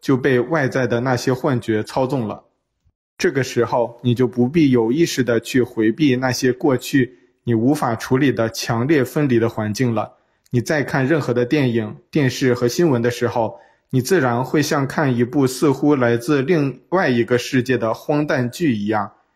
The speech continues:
你会发现自己因为根本无法理解这部荒诞剧而无法集中精力去看，甚至会自然产生一种厌烦感。你会很奇怪自己怎么可能在那样可笑而又颠倒的思维模式下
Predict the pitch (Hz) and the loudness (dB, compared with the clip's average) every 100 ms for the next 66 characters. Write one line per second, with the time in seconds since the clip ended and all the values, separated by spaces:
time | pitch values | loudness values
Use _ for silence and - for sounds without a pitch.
0 | _ _ _ 135 151 165 165 156 170 139 | _ _ _ -2 0 0 0 0 0 0
1 | 143 131 120 113 147 151 151 135 160 160 | 0 0 0 -2 -2 2 2 2 2 0
2 | 143 113 113 147 131 113 127 160 123 107 | 0 -2 -2 -2 -2 2 0 2 0 -2
3 | _ _ - 131 131 123 147 135 139 123 | _ _ -2 0 0 0 0 0 0 -2
4 | 117 127 110 - _ _ - 135 143 151 | 0 0 0 -6 _ _ -2 2 2 0
5 | 123 113 120 127 147 143 139 143 143 139 | -4 -2 0 0 2 0 -2 -2 2 0
6 | 117 127 - 135 - _ _ _ - 180 | 0 -4 -2 -6 -6 _ _ _ -4 -2
7 | 151 156 156 143 190 139 123 127 123 117 | 2 2 2 2 2 2 2 -2 -4 -4
8 | - 147 147 143 127 117 110 - _ _ | -2 -2 2 0 0 -2 -4 -16 _ _
9 | _ 180 139 123 113 117 107 - _ _ | _ -2 0 -2 -4 -4 -6 -12 _ _
10 | _ _ _ _ _ 131 127 160 151 135 | _ _ _ _ _ 0 2 2 0 0
11 | 117 - 123 170 135 - 139 123 123 127 | 0 0 2 2 0 -2 0 0 2 0
12 | 135 - 123 113 113 131 147 131 165 147 | 0 -2 -4 -2 -2 -2 -2 0 0 0
13 | 135 120 - 117 - 143 120 - 131 135 | 0 -2 -2 -2 0 0 0 -4 0 2
14 | 143 156 156 135 113 - 151 139 131 113 | 2 0 0 0 -2 -2 0 2 0 -4
15 | 117 131 123 123 107 | 0 -2 0 -2 -4